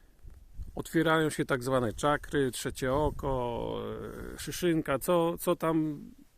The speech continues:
jak to chcecie nazywać. Ja to nie uważam, ja to, ja to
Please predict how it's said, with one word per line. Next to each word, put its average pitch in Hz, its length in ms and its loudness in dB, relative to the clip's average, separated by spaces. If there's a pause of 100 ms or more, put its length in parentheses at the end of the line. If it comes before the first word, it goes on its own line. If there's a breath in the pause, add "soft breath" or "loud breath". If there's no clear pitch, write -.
(160)
jak 160 280 -2
to 165 80 -2
chcecie - 280 -4
nazywać. 143 460 0
Ja 151 120 0
to 151 140 -2
nie 147 160 2
uważam, 143 480 -2 (440 loud breath)
ja 143 140 -4
to, - 80 -8
ja 156 120 -2
to 151 160 -2